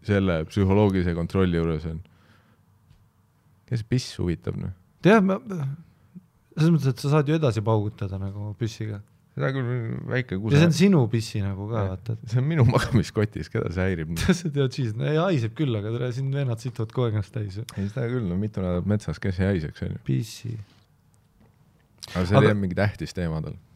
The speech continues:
Speaker 2: Huvitav peale seda juttu, kui nüüd me näeks seda koomilist nagu flashbacki, kuidas tegelikult asi oli. Äkki sul oli lihtsalt full Austraalia kaart siin nagu? Sa olid täiesti täis.
Speaker 1: <laughs> See
Speaker 2: See oleks väga hea. Sellepärast, sa, tere, mis värk sellel vennal on? Sa oled täiesti täis, kui sa need li-,
Speaker 1: <laughs>
Speaker 2: tilgud.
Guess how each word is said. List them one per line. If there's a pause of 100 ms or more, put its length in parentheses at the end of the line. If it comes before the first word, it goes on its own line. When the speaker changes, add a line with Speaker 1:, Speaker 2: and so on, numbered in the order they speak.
(200)
Speaker 2:
Huvitav
peale
seda
juttu,
kui
nüüd
me
näeks
seda
koomilist
nagu
flashbacki,
kuidas
tegelikult
asi
oli. (220)
Äkki
sul
oli
lihtsalt
full
Austraalia
kaart
siin
nagu? (140)
Sa
olid
täiesti
täis. (340)
Speaker 1:
<laughs>
See
Speaker 2:
See
oleks
väga
hea. (300)
Sellepärast,
sa,
tere,
mis
värk
sellel
vennal
on?
Sa
oled
täiesti
täis,
kui
sa
need
li-,
Speaker 1:
<laughs>
Speaker 2:
tilgud.